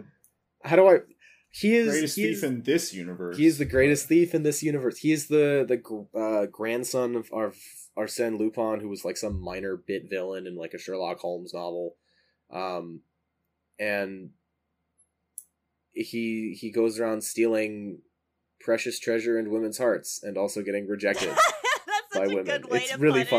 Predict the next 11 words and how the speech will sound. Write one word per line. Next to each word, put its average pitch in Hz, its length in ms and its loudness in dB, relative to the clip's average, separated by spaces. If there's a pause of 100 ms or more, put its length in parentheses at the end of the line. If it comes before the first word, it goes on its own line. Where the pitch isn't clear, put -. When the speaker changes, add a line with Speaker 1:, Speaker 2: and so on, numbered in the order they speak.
Speaker 1:
funny. 98 80 0
Speaker 3:
it, 95 60 -4 (340)
honestly. 131 380 2
<laughs> - 40 -20 (360)
Speaker 1:
Uh, - 1000 -20
he, 175 560 -2
he 190 320 0
is, 196 380 8
he 190 300 -2
is 185 220 0
such, 190 380 -2